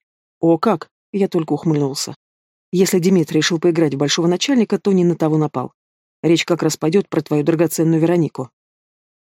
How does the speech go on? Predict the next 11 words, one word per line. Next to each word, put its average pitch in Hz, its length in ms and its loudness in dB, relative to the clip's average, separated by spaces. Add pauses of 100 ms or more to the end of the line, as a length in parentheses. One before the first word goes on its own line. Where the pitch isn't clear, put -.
(360)
Безопасники 160 640 0
выяснили 208 420 2
что-нибудь? 147 580 -2 (260)
Я 175 160 0
тут 165 160 0
же 151 80 0
подобрался. 143 600 -2 (260)
Про 170 120 0
долги? 160 380 0 (160)
Друзей 165 320 2
Кирилла? 190 400 2